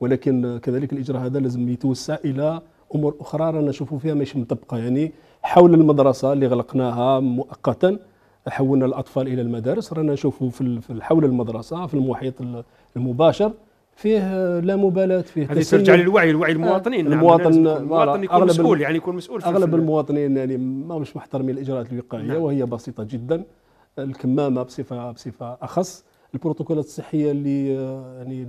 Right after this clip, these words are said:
Speaker 1: تكلمنا عليها من قبل، آه، في، في كل قطاع، في كل نشاط كاين بروتوكول صحي خاص به، آه، الوسائل ماهيش متوفرة، التطبيق ماهوش، ما كاينش الصرامة، ما-، مرافقة، مراقبة،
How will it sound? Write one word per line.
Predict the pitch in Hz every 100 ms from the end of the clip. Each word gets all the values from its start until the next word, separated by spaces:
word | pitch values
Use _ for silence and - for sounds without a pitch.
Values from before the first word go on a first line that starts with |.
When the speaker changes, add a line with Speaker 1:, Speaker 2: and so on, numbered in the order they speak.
| 131
Speaker 1:
تكلمنا | - 135 131
عليها | 131 131
من | 131
قبل، | 127 143 143 123 _ _ _ 135
آه، |
في، | 131 156 143
في | 143 151
كل | 202 170
قطاع، | 165 - 131
في | 127
كل | - 151
نشاط | 143 139 127
كاين | 143
بروتوكول | 120 131 131 131
صحي | 113 - 127
خاص | - 120
به، | 120 139 135 - _ _ -
آه، | 151 139
الوسائل | 135 135 147 147 165 147 147
ماهيش | 135 131
متوفرة، | 123 120 - 139 165 175
التطبيق | - 139 131 131 139
ماهوش، | 127 - 135 147
ما | 135
كاينش | -
الصرامة، | - 147 135 127 143 160
ما-، | 160 131
مرافقة، | 131 127 135 135 139 - 147
مراقبة، | 135 139 135 143 160